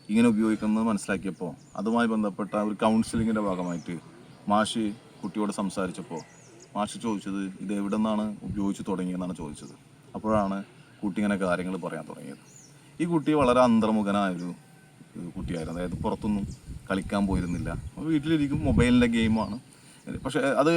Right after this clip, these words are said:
വിമർശനങ്ങൾ വന്നു. ഇങ്ങനെ മൊബൈലായിട്ട് ഇരിക്കലല്ല, വീട്ടുകാർ ഇങ്ങനെ, ഉപ്പയും ഉമ്മയൊക്കെ പറഞ്ഞു, "എന്താണ്, സ്ഥിരമായിട്ട് ഇങ്ങനെ ഫോണിലിരിക്കണോണ്ടൊന്നും പ്രത്യേകിച്ച് നിനക്ക് പ്രത്യേകിച്ച് ഇതൊന്നുമില്ല, അതുകൊണ്ട് പുറത്ത് പോ, അവരായിട്ട്, അവർ കണ്ടില്ല, അവർ ആക്റ്റീവാണ്, ആ കുട്ടികൾ കണ്ടില്ല, സൈക്കിളിൽ പോകണം, അവർ അങ്ങോട്ട്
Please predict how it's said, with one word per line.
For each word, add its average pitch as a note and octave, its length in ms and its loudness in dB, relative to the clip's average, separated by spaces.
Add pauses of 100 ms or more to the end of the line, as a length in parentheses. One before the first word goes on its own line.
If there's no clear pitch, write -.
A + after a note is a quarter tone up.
(140)
വിമർശനങ്ങൾ D3+ 540 6
വന്നു. C3+ 240 6
ഇങ്ങനെ B2 280 4
മൊബൈലായിട്ട് A#2 520 4
ഇരിക്കലല്ല, G#2+ 380 2 (100)
വീട്ടുകാർ G#2+ 360 0
ഇങ്ങനെ, G#2 160 -2 (440)
ഉപ്പയും A2 240 -2
ഉമ്മയൊക്കെ G2+ 320 2
പറഞ്ഞു, F#2 280 -4
"എന്താണ്, F2 240 -6 (540)
സ്ഥിരമായിട്ട് G#2 520 0
ഇങ്ങനെ G2+ 220 0
ഫോണിലിരിക്കണോണ്ടൊന്നും G2 880 -2
പ്രത്യേകിച്ച് F#2+ 400 -4 (160)
നിനക്ക് F#2 320 -6 (420)
പ്രത്യേകിച്ച് F#2 400 -6
ഇതൊന്നുമില്ല, F2 300 -4
അതുകൊണ്ട് F2+ 260 -4
പുറത്ത് F#2+ 340 -6
പോ, F#2+ 100 -2 (160)
അവരായിട്ട്, G2+ 320 -2
അവർ G#2 200 0
കണ്ടില്ല, G2 320 2
അവർ F#2+ 160 0
ആക്റ്റീവാണ്, F#2+ 400 -2
ആ - 80 0
കുട്ടികൾ G#2 260 0
കണ്ടില്ല, F#2+ 280 0
സൈക്കിളിൽ F#2+ 460 -4
പോകണം, F#2 260 -4
അവർ G2 160 -2
അങ്ങോട്ട് G2 240 -2